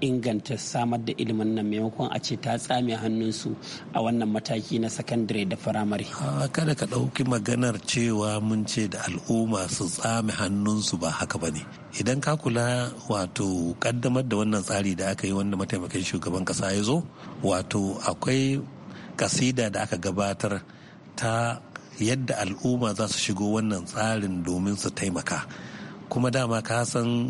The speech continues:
Speaker 2: mun fito da wannan tsari yadda mun samu masu hannu da shuni da zuciya sun gina makarantu, sun gina ajujuwa, sun ba da kayan aiki, suna taimaka wajen gyaran makarantu.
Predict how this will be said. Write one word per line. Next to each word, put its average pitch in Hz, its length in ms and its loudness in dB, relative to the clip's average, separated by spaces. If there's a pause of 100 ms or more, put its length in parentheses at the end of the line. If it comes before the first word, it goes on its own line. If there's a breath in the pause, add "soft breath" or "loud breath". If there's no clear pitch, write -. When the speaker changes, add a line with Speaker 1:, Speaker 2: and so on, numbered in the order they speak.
Speaker 2:
mun 117 160 2
fito 120 240 0
da 110 80 0
wannan 107 400 2
tsari 110 560 2 (380 loud breath)
yadda 110 320 2
mun 104 160 2
samu 101 400 0
masu 101 420 0
hannu 104 340 0
da 90 120 -4
shuni 104 320 0
da 95 100 -2
zuciya 104 460 0 (420 loud breath)
sun 104 320 2
gina 104 260 2
makarantu, 87 840 -2
sun 104 240 0
gina 104 240 0
ajujuwa, 123 520 0
sun 101 220 0
ba 104 160 2
da 98 140 -2
kayan 107 400 0
aiki, 139 320 0 (280 loud breath)
suna 110 300 0
taimaka 104 460 0
wajen 107 240 2
gyaran 110 280 2
makarantu. 104 580 2